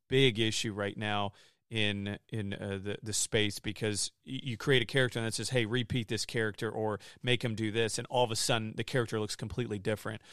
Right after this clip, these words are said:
So I, I can definitely hear you on that. I, that's the first time I've heard someone say character consistency like that. So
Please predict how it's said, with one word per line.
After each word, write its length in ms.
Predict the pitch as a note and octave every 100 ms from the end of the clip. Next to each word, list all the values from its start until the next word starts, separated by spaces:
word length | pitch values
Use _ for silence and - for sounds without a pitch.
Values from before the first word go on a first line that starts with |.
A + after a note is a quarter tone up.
| -
So 160 | - B2
I, 180 | A2+ D3
I 140 | C#3 D3+
can 180 | D3 C3
definitely 500 | D3 C#3 D3 B2 A2
hear 300 | - C#3 C#3
you 240 | A2+ G#2+
on 180 | G#2+ G#2+
that. 160 | G#2+
I, 80 | A#2+
that's 220 | B2+ C#3
the 40 | A#2+
first 320 | - F3 -
time 140 | E3+
I've 120 | C#3 -
heard 260 | C#3 C3
someone 300 | - A#2+ G#2+
say 280 | G2+ A#2+ A2
character 380 | - B2 A2 A2
consistency 680 | - G2 A2+ - A2+ -
like 220 | G#2 G#2 -
that. 180 | G#2
So 260 | - A#2